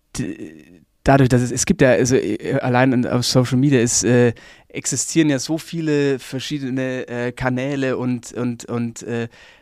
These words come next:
und auch Personen des öffentlichen Lebens, die quasi alle um Informationen konkurrieren. Deswegen ist es wahrscheinlich auch,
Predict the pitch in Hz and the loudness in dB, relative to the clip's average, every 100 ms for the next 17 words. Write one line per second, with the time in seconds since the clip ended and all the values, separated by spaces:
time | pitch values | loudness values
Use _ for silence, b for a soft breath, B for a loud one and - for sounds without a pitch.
0 | _ 131 135 127 - _ 104 - - - | _ -4 -4 -4 -8 _ -20 -20 -20 -20
1 | - 127 135 143 117 127 135 123 120 117 | -12 -6 -2 0 -2 -6 -8 -8 -8 -10
2 | 82 135 151 139 - - - 131 127 - | -8 -4 -2 -2 -6 -10 -10 -6 -6 -4
3 | 123 120 - 147 143 139 b b b - | -6 -6 -6 -4 -2 -2 b b b -4
4 | 143 139 127 123 123 - 135 151 139 - | -2 -2 -4 -4 -4 -4 -2 -2 -4 -4
5 | 135 131 135 143 117 - 131 - 131 123 | -6 -4 -4 -4 -6 -4 -6 -4 -8 -8
6 | 120 123 113 123 | -8 -8 -8 -12